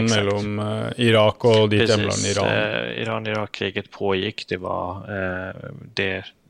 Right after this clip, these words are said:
Speaker 1: avgörande skälet till att vi, eh, fick uppehållstillstånd och att, eh, då kom, kom min pappa också, eh, till, till Sverige. Och, eh, som jag skriver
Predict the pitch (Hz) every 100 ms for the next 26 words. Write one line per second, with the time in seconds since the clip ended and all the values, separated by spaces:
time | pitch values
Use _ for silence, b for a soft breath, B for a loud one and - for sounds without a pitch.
0 | - - 104 92 95 101 - 98 104 -
1 | 104 - - 104 - B B B B -
2 | 92 53 - - 98 - 92 80 - 87
3 | - 135 143 123 - 107 - - 98 95
4 | 95 92 92 95 101 98 98 87 - -
5 | 98 - - - - - - - 104 -
6 | - 98 95 - - - - - - -
7 | B B B B B - 92 - - 53
8 | - B B B B B - 113 - -
9 | - 98 - - - - _ - - -
10 | 113 107 107 110 - 110 - - 117